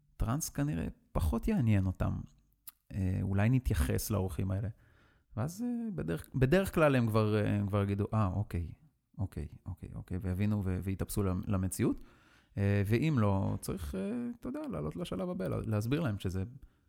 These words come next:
ברוך השם, אני, אני בעולם הח-, זה, זה מצחיק, אגב, ב-, בהמשך לשאלות ממקודם, אני, אה, לפני שתקלטתי ב-, במועדונים וכאלה, ההתנסויות הראשונות שלי, אה, אל מול קהל,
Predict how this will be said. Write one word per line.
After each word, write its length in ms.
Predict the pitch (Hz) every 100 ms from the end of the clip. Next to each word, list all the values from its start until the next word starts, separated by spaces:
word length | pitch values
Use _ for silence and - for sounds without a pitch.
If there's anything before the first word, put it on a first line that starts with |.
| _ _ _
ברוך 240 | 101 117 147
השם, 220 | 139 143
אני, 160 | 127 101
אני 160 | 98 98
בעולם 320 | 92 98 117
הח-, 120 | 135 - - - -
זה, 200 | 107 92
זה 140 | - 101
מצחיק, 400 | 90 - 156 -
אגב, 220 | 98 101
ב-, 120 | 101 87
בהמשך 340 | - 95 95 131
לשאלות 340 | 123 104 117
ממקודם, 480 | 117 101 - 175 151 - - - _ _ _ _
אני, 400 | 95 98 95 95
אה, 400 | 92 95 95 95
לפני 460 | 92 - - 120 151
שתקלטתי 1200 | - 143 120 110 - 110 123 - 147 - 120 101
ב-, 220 | 98 95 92
במועדונים 960 | 95 92 95 98 101 98 98 95 135 165
וכאלה, 400 | 156 87 180 185 - - _ -
ההתנסויות 600 | 101 98 98 - 113 143
הראשונות 440 | 151 135 123 143
שלי, 340 | 160 156 143 127
אה, 140 | 107
אל 100 | 101
מול 160 | 113 135
קהל, 380 | - 107 190